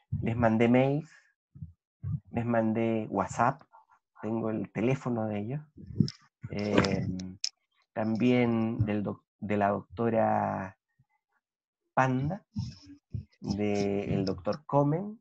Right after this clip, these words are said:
del doctor Maovia. Les mandé WhatsApp, ya los conozco, pero no tuve respuesta. Sin embargo, encontré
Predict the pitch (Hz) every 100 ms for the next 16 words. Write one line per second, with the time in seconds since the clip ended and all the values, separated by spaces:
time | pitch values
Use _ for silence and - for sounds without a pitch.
0 | _ - 165 98 98 - 107 98 95 110
1 | 139 151 180 220 - _ _ _ 110 104
2 | 101 113 107 101 139 147 127 110 104 -
3 | 104 123 - - - _ _ - _ -
4 | 117 113 110 110 - 117 120 123 139 151
5 | 151 - - _ - - _ _ _ _
6 | _ - 202 226 196 127 135 180 135 131
7 | 123 - 139 139 147 160